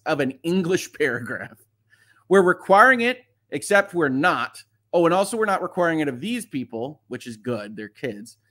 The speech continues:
Uh, and it may do what? Why do we need it? We're gonna personalize your experience. That doesn't sound right, Disney. Ah, you're gonna sell me ads. You're gonna base your ads on gender. You're probably gonna look at what content to create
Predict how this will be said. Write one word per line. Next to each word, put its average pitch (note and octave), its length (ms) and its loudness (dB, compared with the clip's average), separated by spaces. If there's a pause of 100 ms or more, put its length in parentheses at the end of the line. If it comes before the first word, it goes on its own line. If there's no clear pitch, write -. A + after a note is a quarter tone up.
(300)
Uh, B2+ 300 0
and D3 440 0 (100)
it F3 240 -2 (240)
may E3 520 -4 (100)
do D#3+ 160 -4
what? E3 480 0
Why F3 180 4
do B3+ 80 0
we C4 140 -4
need C4 160 -2
it? D4 240 -8 (300)
We're F#3 100 -10
gonna F#3 180 0
personalize G#3 640 -4
your D#3 220 -4
experience. D3 560 -8
That F3+ 160 -6
doesn't A2+ 280 -6
sound G2+ 440 -12 (100)
right, G#2+ 260 -14 (140)
Disney. C3 480 -8
Ah, A#2+ 420 -4 (400)
you're D#3+ 140 0
gonna D3+ 220 2
sell A#2+ 260 -4
me A#2+ 220 -6
ads. A2+ 500 -12
You're C#3 120 -8
gonna C#3+ 200 -2
base G#3+ 320 -2
your G3+ 140 -2
ads D#3+ 360 2
on D#3 160 0
gender. B2 420 -4
You're A#2+ 120 -8
probably E3+ 320 0
gonna D#3 160 -2
look D3 160 -4
at C#3+ 80 -4
what C3+ 160 -8
content C#3+ 540 -6
to A2+ 80 -18
create A#2 420 -6